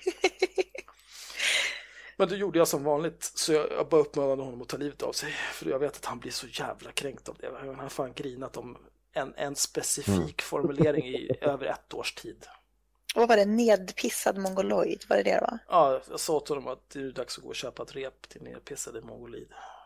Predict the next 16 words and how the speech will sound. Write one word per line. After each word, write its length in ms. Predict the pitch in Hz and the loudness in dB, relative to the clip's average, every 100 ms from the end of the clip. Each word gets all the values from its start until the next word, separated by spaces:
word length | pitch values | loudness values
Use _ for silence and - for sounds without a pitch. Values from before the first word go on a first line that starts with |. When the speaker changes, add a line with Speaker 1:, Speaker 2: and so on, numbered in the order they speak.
| - _ _ | -20 _ _
Speaker 1:
Där 140 | - 151 | -2 2
har 80 | 147 | 2
han 200 | 127 - | 0 -4
quotat 460 | - 160 131 - - | 0 0 0 -4 -6
tillbaka 360 | 139 143 147 | -4 -4 -6
till 140 | 147 123 | -12 -12
mig 280 | 120 123 - - | -12 -12 -16 -10
säkert 340 | - 135 - | -10 -8 -6
tjugo 340 | - - 131 | -4 -4 -4
gånger. 360 | 120 110 123 123 - _ - | -8 -8 -10 -14 -18 _ -10
Jag 140 | 139 | -8
blir 140 | 135 | -8
lika 280 | 123 123 135 | -10 -10 -10
glad 240 | 131 123 123 | -6 -6 -6
varje 200 | 120 123 | -8 -8
gång. 180 | 123 | -10